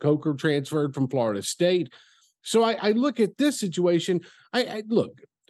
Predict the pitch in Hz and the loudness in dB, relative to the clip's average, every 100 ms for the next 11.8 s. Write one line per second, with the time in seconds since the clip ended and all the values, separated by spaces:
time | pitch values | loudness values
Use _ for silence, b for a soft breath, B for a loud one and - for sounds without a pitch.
0 | - _ - - - 240 277 269 202 233 | -20 _ -8 -2 2 2 2 2 4 2
1 | - 233 208 196 170 185 185 185 160 151 | 2 2 2 2 2 2 2 2 2 2
2 | 123 92 110 156 175 196 208 220 220 160 | 0 -4 -4 0 0 0 0 0 0 0
3 | 139 202 196 196 196 196 180 196 190 180 | 0 2 2 2 2 0 0 -2 -2 -2
4 | 180 175 175 160 180 175 190 185 160 - | -2 -2 -2 0 -2 -2 0 0 0 -2
5 | 180 185 170 156 175 175 151 - _ _ | -2 2 0 0 0 2 0 -4 _ _
6 | - 190 202 196 175 156 190 180 - 185 | -2 0 4 2 2 0 -2 -4 0 2
7 | 175 151 151 135 143 131 160 170 175 - | 2 2 0 0 -2 -2 0 0 -2 -2
8 | 180 165 170 175 165 160 170 170 143 139 | -2 0 0 0 2 2 2 2 2 0
9 | 185 185 202 190 156 b b b b 139 | 0 0 -2 -2 -6 b b b b 0
10 | 175 180 175 170 156 143 160 156 143 - | 2 4 2 0 -2 2 2 2 0 -2
11 | 131 117 - 170 190 214 240 | -4 -2 0 2 2 2 0